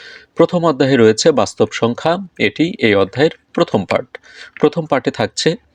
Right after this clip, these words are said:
এক থেকে তিন পৃষ্ঠার আলোচনা এবং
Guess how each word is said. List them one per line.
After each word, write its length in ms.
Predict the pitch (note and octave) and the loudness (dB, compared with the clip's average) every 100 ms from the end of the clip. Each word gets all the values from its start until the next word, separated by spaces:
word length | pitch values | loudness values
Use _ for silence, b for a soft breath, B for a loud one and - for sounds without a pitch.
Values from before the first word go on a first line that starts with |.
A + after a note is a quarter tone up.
| B B B B _ | B B B B _
এক 160 | A#2+ - | -4 -2
থেকে 220 | C#3+ - | -4 -4
তিন 220 | E3+ A2+ | -2 -4
পৃষ্ঠার 420 | G#2 A2+ - C#3+ E3+ B3 - _ _ | -2 -4 -2 -2 -4 -6 -20 _ _
আলোচনা 420 | - G#2+ - B2+ D#3+ | -2 -2 0 2 2
এবং 260 | G#2+ C3 | 2 0